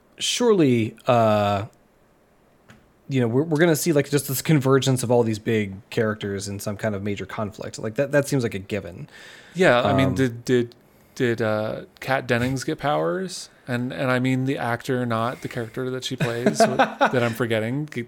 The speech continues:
Speaker 2: did Kat Dennings get powers? That's what I wanna know.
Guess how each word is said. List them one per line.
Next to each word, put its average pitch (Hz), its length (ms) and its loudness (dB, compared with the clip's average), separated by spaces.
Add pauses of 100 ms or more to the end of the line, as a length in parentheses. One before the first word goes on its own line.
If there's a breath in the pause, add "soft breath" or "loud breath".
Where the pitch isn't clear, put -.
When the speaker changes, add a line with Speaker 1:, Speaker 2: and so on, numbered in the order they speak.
(140)
Speaker 2:
did 139 380 -2
Kat 127 440 -4
Dennings 120 440 -2
get 123 180 -8
powers? - 580 -8
That's 123 240 -4
what 123 80 -4
I 160 120 0
wanna 117 200 -2
know. - 300 -12